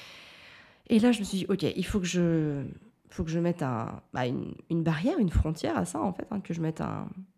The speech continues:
des règles, un cadre, tout simplement. » Et donc, je me suis mis quarante-cinq minutes par jour sur Instagram,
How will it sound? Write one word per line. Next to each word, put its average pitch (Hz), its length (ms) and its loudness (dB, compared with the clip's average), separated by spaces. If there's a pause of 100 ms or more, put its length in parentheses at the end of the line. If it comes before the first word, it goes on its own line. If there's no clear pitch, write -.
(420)
des 165 160 2
règles, 254 260 0
un 160 100 2
cadre, 220 420 -2
tout - 120 -14
simplement. » 175 540 -2 (460)
Et 170 60 -4
donc, 214 120 2
je 214 60 -4
me 180 60 0
suis 180 160 -2
mis 208 120 2
quarante-cinq 175 420 0
minutes 175 220 2
par 165 160 -2
jour 180 160 -6
sur 170 220 -4
Instagram, - 440 -8